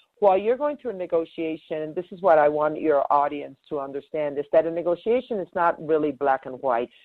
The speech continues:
Yes, no, that's it, it's over. That's what people see in, uh, in T V shows, and that's what people assume. I always tell people negotiation is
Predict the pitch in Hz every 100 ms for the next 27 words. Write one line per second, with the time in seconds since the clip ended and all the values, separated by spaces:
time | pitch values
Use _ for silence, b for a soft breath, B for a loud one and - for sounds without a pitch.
0 | - 185 196 196 180 165 151 147 - 147
1 | 135 151 127 135 190 - 240 - 196 175
2 | 151 _ _ 294 277 349 - 170 151 135
3 | 131 - 139 - - 170 160 160 - 160
4 | 151 151 139 139 143 156 - 151 147 143
5 | 131 - - 139 147 175 B B B B
6 | - 185 240 240 214 - - 180 - 170
7 | - 165 160 160 165 165 - 175 190 220
8 | 190